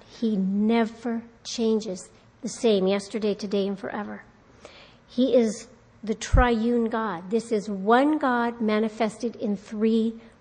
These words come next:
persons. So we're gonna study, uh, the unity of, um, the Godhead. Um, he is sovereign. This means that God reigns supreme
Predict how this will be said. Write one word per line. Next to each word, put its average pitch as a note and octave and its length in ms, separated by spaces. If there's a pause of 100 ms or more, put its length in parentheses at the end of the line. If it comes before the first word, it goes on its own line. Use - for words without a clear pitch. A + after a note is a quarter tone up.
(120)
persons. - 640 (180)
So G#3+ 220
we're G#3 120
gonna A3 200
study, G#3 500 (460)
uh, G#3 180
the G3 140
unity G#3+ 600 (200)
of, F#3+ 480
um, F#3 400
the A#3 80
Godhead. G3 500 (1600)
Um, G#3 200
he G3+ 220
is B3+ 240
sovereign. C4 420 (420)
This A#3 300
means B3+ 360
that G#3+ 180
God A3+ 260
reigns A#3+ 640
supreme A#3 760